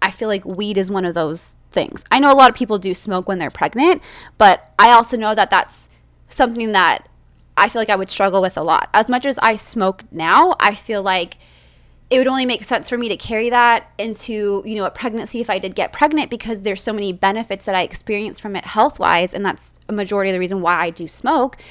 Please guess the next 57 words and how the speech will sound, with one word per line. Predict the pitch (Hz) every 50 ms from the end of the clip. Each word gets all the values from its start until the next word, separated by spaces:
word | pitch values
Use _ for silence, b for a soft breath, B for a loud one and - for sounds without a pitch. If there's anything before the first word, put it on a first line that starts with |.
| B B B
that | - 214 202
I | 196
can't | - 233 214 196
imagine | 190 190 185 202 247 226 214
having | 208 202 196 190 208
to | 202
go | 185 196 190
through | - 208 196
such | 190 - 208 -
a | 202
traumatic | 190 - - 196 185 175 180 180 180 -
experience | 190 - - - 214 202 196 - - -
on | - 190 190
my | 170 165
body, | 170 175 214 220 240 254 240 226 196 185 202 202 b b b b
you | 208 208
know, | 185 -
having | 180 - 202 190 196 208 185
a | -
child | - - - 247 262 262 220 196 196 190
and | 185 156
carrying | - - 220 214 226 220 196
a | -
child | - - 247 277 277 262
for | - 185
nine | 175 165 160 165
months | 165 160 165 180 -
and | - 196 190 185 185
not | 185 185 185 - -
having | - - 196 190 190 185 180 175 175 190 196 B B B B B B
that | - 190 156 -
type | - - 180 185 -
of | 185 170 165 190 -
medicinal | 196 196 180 180 170 - - 190 170
support | - - 160 - - 165 - - -
to, | - - 151 151 170 180 190 - -
you | 196
know, | 170 165
assist | 208 - 427 453 - -
me | 180 165
through | - 175 151
those | 131 139 -
nine | - 139 139 120
months. | - - - - - - B B B B B B B B
Um, | - - 170 160 170
but | 180 - 240
in | 226 220 220
the | 202 196 - -
other | 269 359 440 392
aspect | 311 - 208 196 196 - - 220 202 - -
of | 202 190
it, | 208
it's | 202 190 - -
kind | - 240 233 220
of | 214 196
like, | 214 190 196 -
well, | 196 185 180 175 214 269 311